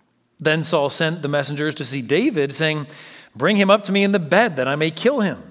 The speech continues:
And when the messengers came in, behold, the image was in the bed with the pillow of goat's hair at its head. Saul said to Michal, "Why have you deceived me thus and let my enemy go so that he has escaped?" And Michal answered Saul, "He said to me, 'Let me go.'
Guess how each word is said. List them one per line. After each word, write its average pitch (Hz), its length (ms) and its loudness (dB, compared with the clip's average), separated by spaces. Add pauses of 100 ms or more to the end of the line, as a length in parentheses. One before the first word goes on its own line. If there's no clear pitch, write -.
(1080)
And 143 120 -6
when 165 120 0
the 151 80 -4
messengers 170 440 0
came 156 220 -2
in, 165 160 0
behold, 165 640 -2 (840)
the 131 200 -4
image 151 180 -2
was 120 100 -6
in 107 80 -8
the 95 60 -14
bed 202 480 2 (600)
with 180 140 -4
the 180 100 -6
pillow 143 340 0
of 110 140 -6
goat's 139 280 0
hair 135 260 -4
at 131 140 -6
its 131 160 -8
head. - 380 -10 (1040)
Saul 170 220 0
said 165 200 0
to 151 60 -8
Michal, 143 480 0
"Why 202 180 0
have 202 120 -4
you 175 80 -2
deceived 180 460 -4
me 160 140 0
thus 113 320 -4
and 135 100 -6
let 180 100 -2
my 160 160 0
enemy 160 240 -2
go 151 380 2
so 151 180 -6
that 147 120 -4
he 156 100 -2
has 139 140 -4
escaped?" 127 680 -8 (880)
And 160 120 -2
Michal 160 320 2
answered 151 400 -4
Saul, 127 240 -4
"He 165 140 -2
said 196 220 0
to 196 60 -4
me, 185 120 0
'Let 196 120 2
me 190 120 -2
go.' 190 420 0